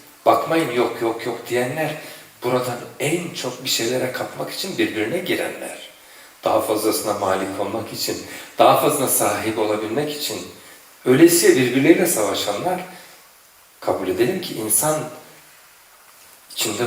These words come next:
bulunduğu hayatı da sevmiştir, içinde yaşadığı dünyayı da sevmiştir. Bu uğurda deli olmaktadır. Öyle kazara, rastgele, anlamsız bir hayat yaşıyoruz söylemi uydurmadır.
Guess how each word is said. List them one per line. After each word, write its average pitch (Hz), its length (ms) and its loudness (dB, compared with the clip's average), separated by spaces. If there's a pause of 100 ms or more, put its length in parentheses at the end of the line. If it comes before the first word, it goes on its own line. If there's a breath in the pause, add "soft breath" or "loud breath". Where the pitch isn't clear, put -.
bulunduğu 87 400 -8
hayatı 95 420 -2
da 160 100 2
sevmiştir, 165 760 -2 (500 loud breath)
içinde 104 340 -6
yaşadığı 123 720 -4
dünyayı - 520 -10
da - 120 -10
sevmiştir. - 800 -10 (640 loud breath)
Bu 127 40 0
uğurda - 440 -4 (120)
deli 107 260 6
olmaktadır. - 840 -4 (840)
Öyle 101 240 -6
kazara, 120 580 0
rastgele, - 460 -2
anlamsız 110 720 -4 (340 loud breath)
bir 135 60 0
hayat 127 540 0
yaşıyoruz 107 480 -6
söylemi 123 580 -4 (640 loud breath)
uydurmadır. 104 1040 -6